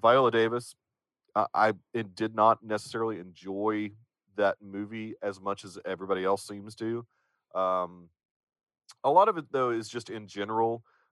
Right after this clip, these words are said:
like, music biopics are not my thing. I don't re-, like, I've, I've never even seen Ray before. I mean, it's just, they're, they're, that's just not a genre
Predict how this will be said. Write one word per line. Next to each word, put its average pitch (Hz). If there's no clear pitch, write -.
like, 101
music 110
biopics 107
are 98
not 92
my 92
thing. 98
I 98
don't 101
re-, 95
like, 92
I've, 104
I've 107
never 110
even 98
seen 101
Ray 85
before. 76
I 95
mean, 95
it's 95
just, 107
they're, 117
they're, 110
that's 113
just 143
not 135
a 101
genre 98